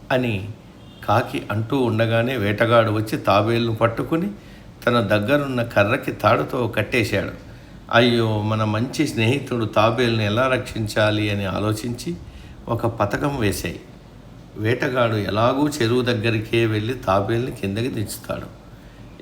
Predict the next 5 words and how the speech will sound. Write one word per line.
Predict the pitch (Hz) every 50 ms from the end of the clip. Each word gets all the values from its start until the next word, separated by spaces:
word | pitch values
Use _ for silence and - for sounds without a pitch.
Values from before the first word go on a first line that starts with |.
| -
జింక | 107 101 113 131 147 143 131
వాడికి | 151 143 135 127 123 120 117 113 117 113
కనిపించేలోగా | 113 - 107 117 113 - 135 127 120 110 - - 110 101 101 104 113 120 131 127
ఒక | 117 113 113 113
చోట | 113 110 - - - 117 120 - 123 104 98 98 -